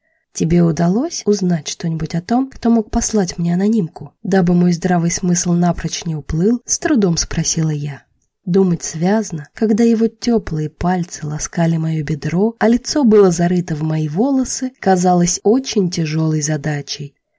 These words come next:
Адам нехотя отстранился, чтобы иметь возможность посмотреть на меня. «Давай ты не будешь думать об этом, хорошо?» Он вздохнул, когда я поджала губы в несогласии.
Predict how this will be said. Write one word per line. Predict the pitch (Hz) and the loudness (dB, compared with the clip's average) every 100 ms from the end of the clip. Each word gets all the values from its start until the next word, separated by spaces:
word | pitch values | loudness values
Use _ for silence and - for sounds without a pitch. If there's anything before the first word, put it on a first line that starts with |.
| _ | _
Адам | 185 190 196 214 | 2 2 4 4
нехотя | 208 175 - 151 160 | 4 2 0 -2 -2
отстранился, | - - 160 165 175 254 262 262 262 _ | -2 -2 0 2 4 2 2 -4 -6 _
чтобы | - - 233 220 | -6 2 4 6
иметь | 196 175 165 | 4 2 0
возможность | 165 165 185 233 254 - | -2 0 -2 -2 -4 -6
посмотреть | - 247 262 247 220 160 - | -4 -2 -2 0 0 0 -2
на | 151 | -8
меня. | 151 143 143 147 _ _ _ _ - | -8 -8 -12 -14 _ _ _ _ -10
«Давай | 170 156 175 190 247 311 | -8 -2 0 2 2 0
ты | - 175 | 0 2
не | 180 | 4
будешь | 170 180 170 151 - | 4 4 2 0 -2
думать | 165 151 139 | -2 -2 -4
об | 147 139 | -8 -8
этом, | 143 - 147 | -10 -10 -12
хорошо?» | - 147 147 - 214 285 _ - | -6 -6 -6 -4 -6 -6 _ -2
Он | 175 | 0
вздохнул, | 165 156 175 - 190 220 277 - | 0 0 0 0 -2 0 0 -2
когда | 277 262 330 | -2 2 2
я | 214 | 2
поджала | 175 151 170 156 | 0 -2 -2 -2
губы | 147 - 247 226 226 | -2 0 2 0 0
в | 220 | 0
несогласии. | 226 - 214 165 139 120 - 147 | 0 -2 -2 -2 -2 -2 -4 -4